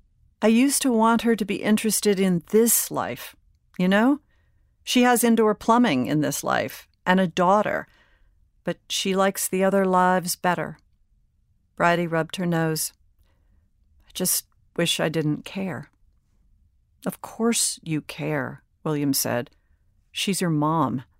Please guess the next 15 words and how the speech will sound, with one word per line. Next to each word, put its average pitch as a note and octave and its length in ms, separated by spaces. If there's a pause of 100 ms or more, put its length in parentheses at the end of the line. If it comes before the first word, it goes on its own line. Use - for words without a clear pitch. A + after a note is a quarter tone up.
(640)
"Hardly." - 640 (960)
"She - 200
still D#3 360
is." F3+ 400 (1500)
Elbow G#3 460
on F#3 160
the F#3 80
table, D#3+ 600 (340)
Bridie F3 400
rested E3 520
her E3+ 120
temple D#3+ 540
in D#3+ 180
her E3+ 140
palm, D3+ 540